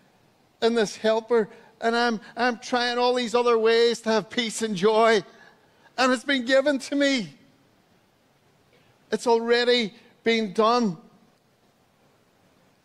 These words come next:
And how do we do it? It's by faith.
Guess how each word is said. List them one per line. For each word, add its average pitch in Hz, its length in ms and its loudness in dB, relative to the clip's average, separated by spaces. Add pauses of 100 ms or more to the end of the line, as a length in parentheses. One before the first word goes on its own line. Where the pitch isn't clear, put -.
(880)
And 160 80 -10
how 202 300 -4
do 202 100 -4
we 196 100 -8
do 185 240 -2
it? 190 120 -10
It's 175 120 -18
by 185 180 -12
faith. - 800 -20